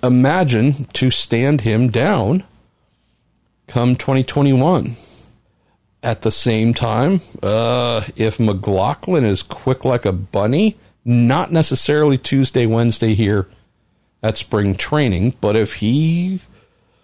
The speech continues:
makes his presence felt at the Indy G P, uh, I really do think they're going to have to weigh the promise and potential that he shows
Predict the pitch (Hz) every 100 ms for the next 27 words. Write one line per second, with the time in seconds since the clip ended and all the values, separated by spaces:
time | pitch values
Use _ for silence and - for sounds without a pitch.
0 | _ _ - 117 143 170 - 165 - -
1 | 147 139 127 - - 113 147 - 110 113
2 | 120 117 107 117 117 - 110 120 196 160
3 | - 107 131 196 202 202 160 190 196 190
4 | 160 190 - - 214 196 - - _ _
5 | _ _ _ - 107 127 139 135 135 143
6 | 120 123 123 - 104 92 110 123 139 131
7 | 110 - - 117 123 139 - 131 120 120
8 | - 131 - 110 113 - 127 - 151 135
9 | 98 123 -